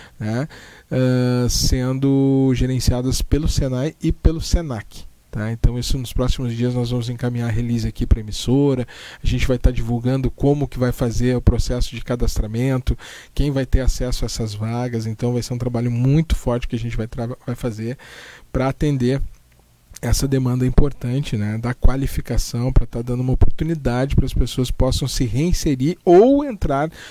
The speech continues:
no mercado do trabalho, né, no caso dos adolescentes, dos jovens, na busca do seu primeiro emprego,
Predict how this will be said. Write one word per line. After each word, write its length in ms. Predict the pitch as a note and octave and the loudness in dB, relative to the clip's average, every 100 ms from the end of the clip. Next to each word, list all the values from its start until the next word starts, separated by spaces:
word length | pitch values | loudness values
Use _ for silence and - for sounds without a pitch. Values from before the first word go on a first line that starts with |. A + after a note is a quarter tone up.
| - | -8
no 80 | - | -2
mercado 360 | D3+ D3+ D3+ C#3 | 0 0 -2 -4
do 60 | |
trabalho, 520 | C3 - E3 D3 D3 A#2+ | -4 -4 -2 -4 -4 -6
né, 100 | A#2 | -8
no 80 | |
caso 240 | B2 B2+ B2 | -4 -4 -4
dos 140 | B2+ | -4
adolescentes, 680 | A#2+ A#2+ A2+ - A#2+ C#3 B2+ | -2 -2 -4 -4 -4 -4 -6
dos 160 | A2+ G#2+ | -6 -4
jovens, 480 | G#2+ A2 C3 A2+ | -4 -2 -4 -6
na 140 | A#2+ A#2 | -6 -6
busca 300 | A#2+ A#2 C#3 | -4 -4 -4
do 80 | - | -2
seu 100 | A#2 | 0
primeiro 300 | - A#2 A#2+ | 0 0 -2
emprego, 420 | - A2 C#3 | 0 0 -2